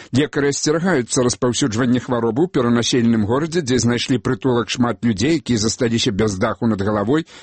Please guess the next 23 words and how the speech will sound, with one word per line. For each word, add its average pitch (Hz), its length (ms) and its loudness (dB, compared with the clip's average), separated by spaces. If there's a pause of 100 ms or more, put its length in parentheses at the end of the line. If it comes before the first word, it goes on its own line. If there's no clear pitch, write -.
(140)
пасля 160 360 0
катастрафічнага 120 880 0
землятрусу 123 800 0 (160)
ў 175 80 2
студзені 117 560 0
сёлета. 98 560 -2 (320)
Многія 127 400 0
з 120 160 0
іх - 80 -14
па-ранейшаму 135 640 0
жывуць 117 480 0
у 131 80 2
намётавых 113 560 0
лагерах 117 500 -2
у 156 80 0
вельмі 123 380 2
дрэнных 110 480 0 (180)
санітарных 117 800 0
умовах. 123 400 -2 (340)
Гэта 202 300 0
спрыяе 135 480 0
распаўсюджванню 123 800 0
хваробы. 110 560 -4